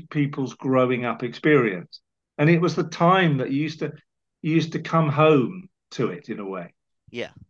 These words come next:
Speaker 1: And it, it, it just, it, it, to me, it evokes the changing world of, you know, from, you know, through the, through those very formative years,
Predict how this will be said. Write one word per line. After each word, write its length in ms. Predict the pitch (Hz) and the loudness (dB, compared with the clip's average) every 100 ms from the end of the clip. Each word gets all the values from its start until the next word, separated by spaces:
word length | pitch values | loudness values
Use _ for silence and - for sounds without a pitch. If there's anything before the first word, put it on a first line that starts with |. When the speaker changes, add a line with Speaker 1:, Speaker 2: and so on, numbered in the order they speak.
| _ - | _ -4
Speaker 1:
And 120 | 139 | 0
it, 200 | 147 147 170 | 0 -2 -2
it, 340 | 165 - - | -2 -4 -8
it 120 | - | -6
just, 340 | 160 180 - - | 0 0 0 -2
it, 160 | - | -4
it, 520 | - 147 - - - _ - | -4 -10 -10 -14 -14 _ -8
to 120 | 170 | 0
me, 220 | 180 165 | 2 4
it 220 | 135 143 | 2 2
evokes 640 | 131 156 156 147 - - - _ _ _ _ _ _ _ - | 4 4 4 2 -6 -18 -20 _ _ _ _ _ _ _ -10
the 80 | - | -10
changing 680 | - 156 151 147 143 147 | 0 2 4 2 2 0
world 560 | 147 170 143 98 101 - | 0 0 0 -4 -10 -10
of, 180 | 131 - _ _ | -10 -10 _ _
you 180 | - 139 | -6 -4
know, 160 | 123 120 | -4 -8
from, 600 | - 147 147 143 131 - _ _ _ _ _ | 0 2 4 2 -2 -10 _ _ _ _ _
you 120 | - 127 | -8 -4
know, 160 | 120 | -4
through 280 | 113 - 135 | -2 0 2
the, 280 | 127 135 151 | 2 0 -2
through 300 | - 160 165 | -4 0 2
those 280 | 135 120 113 | 2 0 -4
very 420 | 143 143 139 113 | -2 0 0 -4
formative 680 | - 147 143 135 127 123 113 | -6 -4 -2 -2 -4 -6 -4
years, 540 | 117 117 104 90 - | -2 -2 -4 -8 -18